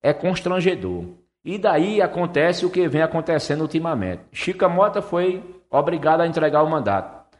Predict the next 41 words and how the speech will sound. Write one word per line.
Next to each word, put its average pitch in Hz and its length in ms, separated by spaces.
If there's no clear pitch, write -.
Nabô, 170 480
por 190 160
esse 175 220
motivo, 170 420
não 180 140
conseguiu 170 480
ganhar 160 280
as 151 100
eleições 151 420
de 147 60
dois 143 180
mil 147 80
e - 20
dezesseis. 135 600
Dinaldinho 196 560
foi 196 200
expulso 190 400
do 190 100
governo. 110 640
Bonifácio 202 580
Rocha 190 280
também 180 380
não 180 160
suportou 175 520
a 160 60
pressão 160 460
e 185 40
teve 170 240
que 175 100
renunciar. 160 720
A 117 100
partir 165 320
daí, 185 460
a 147 100
gente 180 220
começa 165 400
a - 20
fazer 156 300
uma 180 160
profunda 185 580
reflexão. 175 680